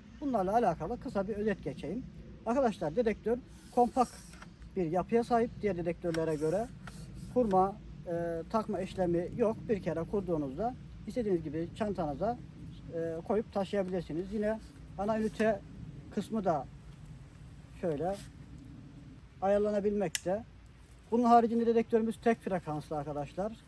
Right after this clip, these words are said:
Başlangıç seviyesi dedektör olaraktan alınabilecek en iyi dedektörlerden bir tanesi. Yine keşif dedektör olarak, yani elinizde pahalı bir cihaz varsa veya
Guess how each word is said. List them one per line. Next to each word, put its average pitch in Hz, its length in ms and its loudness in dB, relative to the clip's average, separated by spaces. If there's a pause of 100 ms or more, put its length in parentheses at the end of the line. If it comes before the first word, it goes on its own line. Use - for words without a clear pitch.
(140)
Başlangıç 226 540 2
seviyesi 165 800 0
dedektör 190 360 -2
olaraktan 170 560 -2 (300)
alınabilecek 202 580 2 (100)
en 233 80 0
iyi 190 100 2
dedektörlerden 165 680 -2
bir 214 60 -4
tanesi. 180 580 -2 (520)
Yine 233 320 6 (540)
keşif 214 360 -2
dedektör 160 340 0
olarak, 131 360 -6
yani 208 220 0
elinizde 208 520 0
pahalı 202 640 0 (200)
bir 170 120 -6
cihaz 180 400 4
varsa 185 400 0
veya 180 260 4